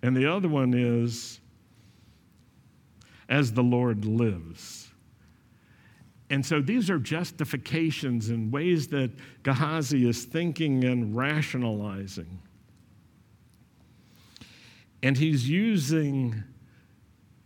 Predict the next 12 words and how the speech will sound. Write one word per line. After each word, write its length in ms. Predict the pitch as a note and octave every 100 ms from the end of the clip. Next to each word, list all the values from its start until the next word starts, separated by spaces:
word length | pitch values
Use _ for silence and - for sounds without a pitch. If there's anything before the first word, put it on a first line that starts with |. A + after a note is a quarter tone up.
| _ _
he's 440 | - D#3 C#3+ B2
using 580 | C3 F3+ F3 D3 D3+ C#3
the 120 | A#2+
generosity 1400 | G#2+ A2 D3+ E3 C#3 C3 C#3 D3+ - D3+ C3 C3+ B2+ B2
of, 580 | A#2 A2+ A2 G#2 - - - - - _ -
um, 640 | A#2 G#2 G2+ F#2+ F2+ E2 - - - -
Elisha 760 | A#2+ A#2+ B2 D#3+ C#3+ C3 A2 A2 A#2+
as 100 | A2
sort 340 | - F3 E3
of 140 | C3
an 100 | C3
excuse 800 | B2 G#2 - - C#3+ E3+ D#3+ -